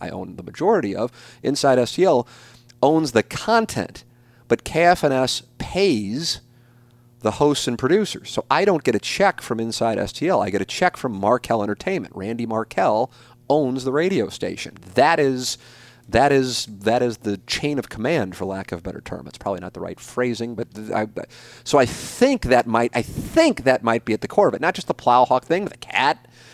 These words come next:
um, and I don't even know what else would be over the years. So I think that, that, so that's what I'm trying to get to. What narrative that I can correct, and I'll go into detail, as much detail as I can,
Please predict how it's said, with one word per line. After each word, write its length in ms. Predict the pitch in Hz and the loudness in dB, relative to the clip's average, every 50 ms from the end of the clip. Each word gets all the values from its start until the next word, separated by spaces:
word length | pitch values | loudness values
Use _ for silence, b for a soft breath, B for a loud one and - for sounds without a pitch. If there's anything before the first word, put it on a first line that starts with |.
| b b b b b b b | b b b b b b b
um, 640 | 107 110 113 117 113 110 110 104 101 98 98 95 90 - _ _ _ _ _ _ _ - - 69 - - | 2 4 6 6 6 6 4 2 0 -2 -8 -10 -10 -14 _ _ _ _ _ _ _ -16 -16 -16 -10 -6
and 320 | - 107 107 107 104 98 - | -4 -2 -2 -2 -4 -6 -6
I 100 | - 101 | -4 -2
don't 120 | 113 117 117 | -2 -2 -2
even 160 | 107 104 98 | -2 -2 0
know 120 | 107 113 | 0 2
what 140 | 107 95 90 | 2 2 2
else 240 | 98 104 101 - - | 0 0 -2 -2 -4
would 100 | 95 - | -6 -6
be 140 | - 90 92 | -2 -2 -2
over 180 | 95 90 95 | -2 -2 -4
the 100 | 92 95 | -4 -4
years. 480 | 101 165 190 151 113 - - - - - b b b b b b b | 0 2 2 2 2 0 -6 -12 -16 -18 b b b b b b b
So 120 | - 151 | 2 4
I 80 | 135 127 | 4 4
think 560 | - - - - - - - 262 254 - - | 2 -2 -8 -10 -4 2 2 2 2 2 0
that, 200 | 147 160 - - | 0 0 2 2
that, 100 | - - | 0 0
so 120 | - - | 0 2
that's 200 | 139 202 233 - | 4 4 4 4
what 80 | 220 202 | 4 4
I'm 140 | 165 131 117 | 4 4 2
trying 640 | - - - - 135 143 143 147 151 147 147 143 | -2 -4 0 2 4 4 6 4 4 2 2 0
to 120 | 139 156 170 | -2 -4 -2
get 280 | 127 127 120 - - | 0 2 0 0 0
to. 160 | - - 87 - | -4 -6 -6 -6
What 260 | 92 101 120 170 - | -2 2 2 2 2
narrative 1000 | 123 113 113 117 117 120 127 139 151 156 156 151 131 104 92 90 98 101 110 120 - b b b b b b b b b b | 0 -6 -6 -4 -2 2 2 4 6 6 6 6 4 4 2 0 -4 -6 -10 -12 -18 b b b b b b b b b b
that 120 | - 127 | 4 6
I 140 | 131 135 143 | 6 6 4
can 320 | 147 - - 135 127 127 - _ _ _ | 2 0 -2 -2 -2 -2 -6 _ _ _
correct, 480 | - - - 123 123 160 208 170 - - | -8 -2 0 2 4 4 4 4 2 2
and 80 | 123 | 4
I'll 140 | 135 190 220 | 4 4 4
go 180 | 196 196 185 180 | 6 6 6 6
into 140 | 175 165 131 | 6 4 0
detail, 360 | 139 190 208 - - 107 101 | -2 -2 -4 -2 0 0 0
as 120 | 101 92 | 0 0
much 240 | 104 - - - - | 0 0 0 0 -2
detail 400 | 123 120 123 - - 135 127 131 | -4 -4 -4 -2 -2 -2 0 0
as 80 | 135 139 | 0 0
I 80 | 151 | -2
can, 500 | 151 - - 120 104 92 90 92 98 127 | -4 -4 -6 -6 -6 -6 -6 -8 -10 -12